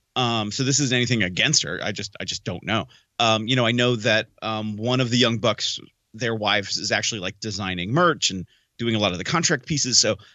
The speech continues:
I, I really don't know Brandy's, you know, other experience, business acumen, what she is kinda doing behind the scenes.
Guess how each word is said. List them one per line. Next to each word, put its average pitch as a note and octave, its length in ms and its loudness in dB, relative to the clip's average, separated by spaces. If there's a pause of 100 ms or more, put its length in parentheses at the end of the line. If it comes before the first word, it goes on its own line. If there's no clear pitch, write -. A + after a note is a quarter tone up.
I, C3 180 0
I D3+ 100 2
really D#3 300 2
don't D3+ 200 2
know D#3+ 260 2 (420)
Brandy's, A#2+ 720 -2
you A#2+ 120 -2
know, G2 140 -4
other A#2 200 0
experience, A2+ 460 0
business A2+ 360 2
acumen, G#2 840 -2
what A2+ 240 -2
she B2 100 0
is G#2 200 -6
kinda A2 200 -2
doing F#2+ 200 -2
behind F#2 200 -4
the F#2 60 -2
scenes. F2+ 400 0